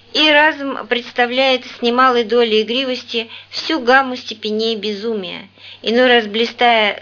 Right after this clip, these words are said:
сократической иронией, интересными парадоксами,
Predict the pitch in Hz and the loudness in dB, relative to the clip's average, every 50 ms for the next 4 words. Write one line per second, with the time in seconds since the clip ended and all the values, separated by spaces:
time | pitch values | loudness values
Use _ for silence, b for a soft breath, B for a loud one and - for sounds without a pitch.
0 | - - 233 220 - 208 214 214 214 - 220 208 - 208 202 - - - 208 190 | -10 -10 -10 -6 -2 -2 -2 -4 -4 -8 -4 -4 -4 -4 -4 -8 -10 -8 -6 -6
1 | 185 185 - - - 202 196 196 208 220 240 247 247 247 247 247 240 B B B | -6 -8 -12 -10 -8 -8 -6 -4 -4 -4 -4 -6 -6 -8 -8 -10 -14 B B B
2 | B B B 220 226 226 269 277 302 302 302 - 233 226 214 208 214 - 208 202 | B B B -6 -4 -2 0 0 0 -2 -2 -4 -2 0 0 -2 0 0 0 0
3 | 202 196 214 240 247 247 - - 233 226 214 214 220 214 | 0 2 2 0 0 0 -6 -8 -6 -6 -6 -8 -8 -10